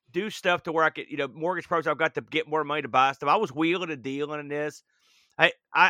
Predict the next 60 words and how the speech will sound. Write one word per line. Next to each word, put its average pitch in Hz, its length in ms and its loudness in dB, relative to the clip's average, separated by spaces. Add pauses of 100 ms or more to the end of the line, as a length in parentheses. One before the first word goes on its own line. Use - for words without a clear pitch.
I 165 60 4
had 190 80 2
a 185 60 -2
game 170 220 2
where 156 120 2
I 156 80 2
owned 170 160 0
all 160 120 6
the 160 80 2
railroads. 165 720 4
I 147 120 4
owned 165 180 0
Park 165 320 2
Place 170 220 0
and 151 260 0
Boardwalk. 160 640 0
I 156 40 -2
was 151 160 0
loading 160 280 4
them 156 40 -2
up 139 100 -4
with 131 80 -12
houses. 151 600 2 (380)
I 156 80 0
put 208 200 -6
the 143 60 -6
boots 156 380 0
to 165 80 -14
the 151 80 -6
guy. 147 460 0 (400)
It 175 80 -2
was 180 120 -4
great. 175 420 2 (280)
It 156 80 -2
was 165 120 -4
a 165 40 -6
good 165 280 -4
competitive 170 680 -2
game. 175 460 -2 (360)
It 165 120 -4
gives 160 260 -6
you, 156 220 -6 (300)
you 190 120 -18
can 165 160 -8
play 208 300 2
a 151 80 -2
bunch 160 320 4
of 190 40 -14
different 190 200 -10
players. 185 520 -2
You 175 60 -14
can 156 80 -6
have 156 200 -2
a 139 60 -8
mix 156 360 0
of 139 80 -8
human 165 340 -8
and 160 80 -8
computer 156 380 -8
players. 175 560 -4